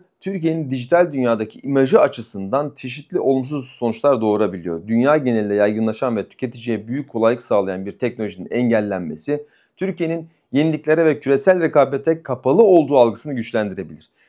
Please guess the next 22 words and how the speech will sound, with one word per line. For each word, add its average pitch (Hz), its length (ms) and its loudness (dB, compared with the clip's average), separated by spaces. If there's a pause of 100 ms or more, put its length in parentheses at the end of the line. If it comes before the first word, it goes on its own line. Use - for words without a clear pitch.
(200)
Dijital 175 340 2
göçebeler 131 640 2
ve 123 180 2
teknolojiye 131 460 0
meraklı 127 420 2
turistler 131 360 -4
için 143 240 -6 (280)
Türkiye 156 460 -2 (220)
popüler 190 380 4
bir 151 80 -2
destinasyon. 110 600 -2 (260)
İnternete 147 500 4
kolay 156 360 6
ve 180 40 2
ucuz 160 300 0
erişim 143 440 -2
bu 165 180 -6
kitle 175 320 2
için 165 300 -2
kritik 156 340 -4
öneme 135 260 2
sahip. 92 320 0